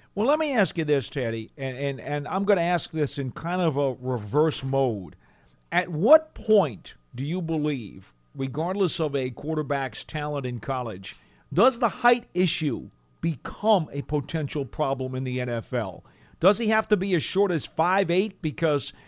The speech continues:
you know, there are, there are those people who will get all scared if the guy's five ten.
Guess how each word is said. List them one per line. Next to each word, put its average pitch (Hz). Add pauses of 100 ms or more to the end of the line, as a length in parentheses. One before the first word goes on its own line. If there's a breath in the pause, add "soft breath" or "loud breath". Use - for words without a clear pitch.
(160 soft breath)
you 151
know, 151
there 165
are, 156
there 156
are 165
those 196
people 214
who 196
will 170
get 156
all 196
scared 180
if 160
the 160
guy's 151
five 175
ten. 156